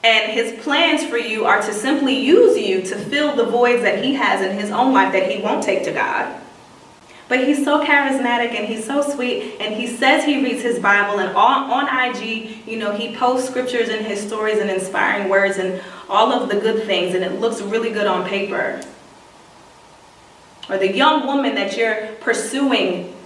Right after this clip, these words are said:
you don't know that she's actually still low-key dealing with her ex, and that that ex happens to be another woman. And you're begging God for something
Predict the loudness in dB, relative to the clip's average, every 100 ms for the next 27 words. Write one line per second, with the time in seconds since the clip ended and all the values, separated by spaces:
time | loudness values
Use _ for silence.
0 | -14 -6 -2 4 4 4 2 -4 -2 -2
1 | -2 -6 -6 -4 -2 -2 0 -2 -4 -6
2 | -4 -2 -2 -4 -4 -4 -4 -4 -8 -14
3 | -16 -20 -20 -20 -20 -20 -20 -20 -20 -20
4 | -20 -20 -20 -20 -20 -20 -20 -20 -18 -10
5 | -6 -6 -6 -6 -6 -6 -6 -8 -8 -10
6 | -8 -8 -8 -8 -8 -6 -6 -6 -8 -12
7 | -16 -20 -20 -20 -20 -20 -20 -20 -20 -20
8 | -20 -20 -20 -20 -14 -6 -2 -2 -2 -2
9 | -2 -2 -6 -6 -4 -2 -2 -6 -10 -10
10 | -10 -10 -14 -16 -16